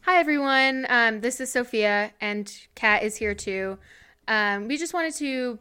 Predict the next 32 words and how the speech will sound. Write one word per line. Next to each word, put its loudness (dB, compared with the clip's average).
put -4
a 0
quick -8
trigger -4
warning -4
at -8
the -10
beginning -4
of -8
this -10
podcast. -6
Uh, -4
I -20
think, -10
I 6
don't 0
know 2
how -2
many -4
minutes -2
in -6
it's -10
going -6
to -8
be. -2
Um, -2
we 0
do 0
talk -2
about 0
what's -4
happening, -4